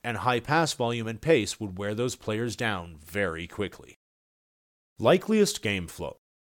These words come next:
The first time these teams played, Matthew Stafford had a couple of early turnovers, and the forty-niners took an early lead that allowed them to control the pace of the game and make Los Angeles one-dimensional.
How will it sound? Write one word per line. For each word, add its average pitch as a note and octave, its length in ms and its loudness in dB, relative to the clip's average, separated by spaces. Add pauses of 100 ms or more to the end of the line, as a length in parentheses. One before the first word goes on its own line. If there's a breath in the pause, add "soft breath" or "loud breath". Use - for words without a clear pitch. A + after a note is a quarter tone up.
(600)
The D3+ 120 4
first G#3+ 320 4
time B2+ 260 4
these A2+ 240 0
teams A#2 300 -2
played, F#2+ 500 -8
Matthew C#3+ 380 0
Stafford G#2 540 2
had A#2+ 140 0
a A#2 40 -2
couple B2+ 360 0
of A2 160 -2
early C#3 300 0
turnovers, F2+ 720 -6
and A#2+ 180 -4
the B2+ 60 -2
forty-niners D3 720 4
took - 180 -4
an C3 100 -2
early B2+ 260 0
lead G#2+ 300 -2
that A2+ 100 0
allowed G#2+ 320 0
them G#2+ 140 -6
to A2+ 80 -8
control A2+ 360 -4
the G#2+ 100 -4
pace A2+ 360 -2
of A2+ 80 -8
the A#2+ 80 -4
game G2 340 -4
and G2+ 100 -8
make G2+ 220 -6
Los G#2 240 -2
Angeles F#2 420 -8
one-dimensional. F2+ 680 -8